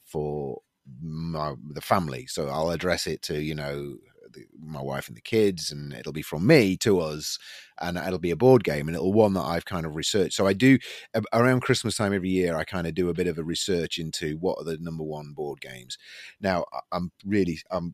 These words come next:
I should have done this research beforehand. I'm trying to buy a bit of time so I can actually find the game that we bought a few, a few years ago. I, we've only played a few times, and not 'cause it was really good. It was kind of quite complicated, and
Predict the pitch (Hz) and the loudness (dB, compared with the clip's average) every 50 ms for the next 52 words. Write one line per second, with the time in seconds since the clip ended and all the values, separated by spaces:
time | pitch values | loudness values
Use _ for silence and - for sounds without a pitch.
0 | _ - 90 92 - - - 98 92 78 - 87 85 82 78 - - 80 - - | _ -8 -8 -8 -6 -6 -6 -6 -6 -6 -6 -6 -6 -6 -6 -8 -8 -8 -8 -6
1 | - 80 69 - - 78 76 87 85 80 78 76 73 71 73 69 64 85 82 - | -6 -6 -6 -8 -10 -12 -8 -6 -6 -6 -6 -8 -12 -12 -14 -14 -14 -12 -10 -8
2 | 98 92 85 76 82 80 80 78 80 80 69 69 - - 85 80 76 73 71 - | -6 -6 -6 -4 -2 -2 -2 -2 -4 -6 -10 -10 -10 -10 -8 -8 -8 -10 -10 -10
3 | 80 76 78 - 82 73 65 - - - - - 87 85 82 78 78 - 82 78 | -10 -10 -10 -12 -14 -16 -14 -16 -16 -14 -12 -10 -10 -10 -10 -10 -10 -8 -8 -8
4 | 78 78 78 76 - 76 78 71 - 76 76 69 64 - - - 78 76 76 76 | -8 -10 -12 -16 -16 -18 -16 -12 -8 -8 -8 -8 -10 -12 -14 -12 -10 -10 -10 -10
5 | 73 71 - 73 71 - 76 73 71 76 78 78 76 73 76 64 65 64 64 58 | -12 -14 -16 -18 -18 -16 -14 -14 -12 -8 -8 -8 -8 -10 -12 -14 -14 -12 -12 -10
6 | 60 85 90 85 85 95 92 107 123 147 143 - - 143 135 135 120 101 - 117 | -8 -6 -6 -4 -4 -2 0 2 2 2 0 0 2 4 4 4 4 2 0 0
7 | 110 98 - - 120 110 101 85 87 85 90 131 131 123 - 139 131 120 117 110 | -2 -2 0 -2 -2 -2 -2 -4 -6 -6 -4 -4 -4 -2 -2 0 0 0 0 0
8 | 104 110 113 104 95 92 117 107 87 - - 87 87 90 - - - 110 107 101 | 0 2 2 2 2 4 2 2 2 2 -2 -6 -6 -4 -4 -4 -4 -4 -2 -2
9 | 92 87 - - - - - - _ - - 120 110 98 - - 113 107 104 117 | -2 -4 -6 -10 -20 -20 -20 -20 _ -2 4 4 4 4 2 -2 -4 -2 -2 -4
10 | - - 123 113 113 85 110 127 127 - - - - 92 90 92 90 90 90 82 | -4 0 2 2 2 4 4 2 2 0 -4 -8 -6 -4 -4 -2 -2 -4 -4 -6